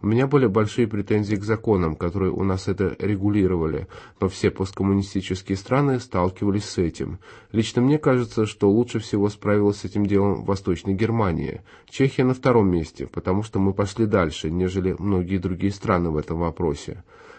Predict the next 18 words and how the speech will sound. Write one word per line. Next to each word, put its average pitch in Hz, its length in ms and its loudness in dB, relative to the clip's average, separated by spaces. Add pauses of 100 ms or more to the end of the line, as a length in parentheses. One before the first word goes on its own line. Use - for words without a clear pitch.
(120)
Память 107 320 2
народа — 127 640 2
фундамент 113 640 0
национальной 98 760 0
идентичности. 101 1040 -4 (260)
Мы 113 120 2
должны 110 340 2
знать 107 280 2
сегодня, 113 400 0
что 90 360 0
мы 92 160 0
делали 90 380 0
вчера, 98 540 0
и 101 220 0
нести 95 400 -2
ответственность 82 800 -2
за 85 120 -2
это. 80 420 -4